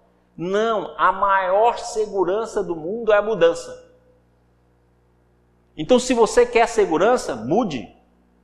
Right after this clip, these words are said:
A mudança é a maior segurança de tudo que existe. Mas a gente se apega, a gente cristaliza, a gente tem certos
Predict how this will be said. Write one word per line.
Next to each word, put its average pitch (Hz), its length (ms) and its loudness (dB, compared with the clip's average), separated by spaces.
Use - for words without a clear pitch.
A 151 120 4
mudança 202 580 -2
é 208 40 -2
a - 20 -4
maior 208 260 4
segurança 165 880 -2
de 147 100 -6
tudo 220 320 -10
que 175 100 -8
existe. 117 560 -10
Mas - 160 -6
a 175 80 0
gente 170 180 -10
se - 100 -4
apega, 117 500 -2
a 123 80 -2
gente 131 280 -8
cristaliza, 110 800 -8
a 131 80 2
gente 180 240 -2
tem 185 220 -2
certos 175 600 -2